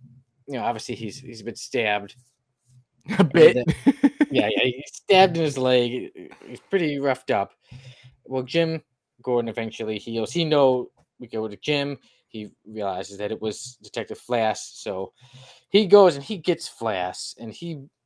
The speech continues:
Speaker 1: has a good fight with Flass, beats him up, and I love how he leaves him naked <laughs>
Speaker 2: Yes.
Speaker 1: in the woods. He makes, he truly makes a statement of, you know, he's not to be messed with. He's a good guy, but not to be messed with. And Bruce Wayne, yeah, like you were saying, he's very messed up,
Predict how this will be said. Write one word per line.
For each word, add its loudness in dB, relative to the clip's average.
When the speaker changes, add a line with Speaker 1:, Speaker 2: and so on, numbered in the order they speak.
Speaker 1:
has -6
a -12
good -2
fight 2
with -8
Flass, -6
beats 0
him -4
up, -2
and -6
I 0
love 0
how -6
he 2
leaves 4
him -2
naked -2
<laughs> -20
Speaker 2:
Yes. 0
Speaker 1:
in -2
the 4
woods. 2
He -10
makes, -4
he -12
truly 2
makes -6
a -14
statement -10
of, -16
you -8
know, -8
he's -10
not -2
to -8
be -6
messed -14
with. -12
He's -12
a -8
good -6
guy, 4
but -10
not -8
to -14
be -10
messed -10
with. -10
And -10
Bruce -4
Wayne, -4
yeah, -6
like -10
you -12
were -8
saying, -12
he's -16
very 0
messed -4
up, -4